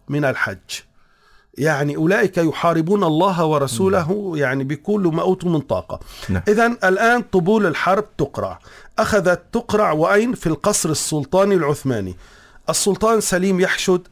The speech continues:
Speaker 1: ستون ألف مقاتل مدعوماً بثلاثمائة مدفع، يقوم بضم إمارة ذي القدر التي يسيطر عليها المماليك، وكان حاكمها علاء الدين. قاصغوري اعتبر هذا الأمر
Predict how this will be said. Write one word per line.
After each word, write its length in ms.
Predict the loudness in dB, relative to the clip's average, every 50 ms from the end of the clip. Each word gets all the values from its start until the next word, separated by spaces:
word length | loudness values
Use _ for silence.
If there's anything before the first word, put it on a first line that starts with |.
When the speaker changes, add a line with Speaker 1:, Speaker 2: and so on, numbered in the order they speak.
| _ _ _ -12
Speaker 1:
ستون 460 | -8 -8 -8 -6 -2 0 0 0 2
ألف 320 | 0 0 -2 -4 -4 -6
مقاتل 460 | -6 -6 -4 -6 -8 -8 -8 -10 -16 -16 -18 -20 _ _ _
مدعوماً 480 | -2 -2 0 0 2 2 2 2 0 0
بثلاثمائة 840 | -2 -4 -4 -4 -2 -2 0 0 0 0 0 -2 -2 -2 -2 -6 -8 -6
مدفع، 400 | -6 -6 -6 -8 -14 -14 -14 -14 -20 _ _ _ _ -20 -20 -20 -20 -20 -20 -20 -12 _
يقوم 360 | -2 -2 0 2 2 2 4 4
بضم 340 | 4 4 4 2 2 2 2 0
إمارة 320 | 2 4 4 2 2 0
ذي 220 | -2 -2 -2 -2
القدر 480 | -2 -2 0 -2 0 2 2 0 2 2
التي 280 | 2 2 2 0 -2 -6
يسيطر 480 | -6 -4 -2 0 0 0 0 0 0
عليها 360 | 0 2 2 2 2 0 0
المماليك، 640 | 0 0 0 0 2 2 2 2 2 0 -2 -2 -2
وكان 400 | -2 -2 0 0 0 2 2 0
حاكمها 640 | -2 -2 -2 -2 -4 -2 -2 0 0 0 0 0 0
علاء 300 | 0 2 2 2 2 2
الدين. 380 | 0 -2 -6 -8 -8 -8 -8 -12 -16 _ _ _ _ _ _ _ _ _ _ _ _ _ _ _ _ _ _ _
قاصغوري 720 | -2 0 0 0 2 2 0 2 4 2 4 4 2 0 -2
اعتبر 440 | -4 -4 -2 -2 0 0 2 2 0
هذا 340 | 0 0 0 0 0 0 -2
الأمر 420 | 0 0 -2 0 0 -2 -4 -6